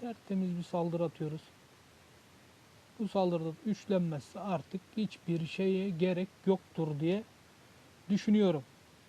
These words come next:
Binanın etrafı var ya felaket açıldı. Tam neyse tam binanın üstüne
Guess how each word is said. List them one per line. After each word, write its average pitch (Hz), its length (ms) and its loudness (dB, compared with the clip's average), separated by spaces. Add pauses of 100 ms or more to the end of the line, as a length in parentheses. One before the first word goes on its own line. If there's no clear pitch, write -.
(4000)
Binanın 190 340 2
etrafı 190 460 0
var 208 140 4
ya 175 80 2
felaket 185 580 2
açıldı. 147 280 -4 (140)
Tam 208 300 4
neyse 208 380 4 (300)
tam 220 400 6
binanın 202 440 2
üstüne 214 520 0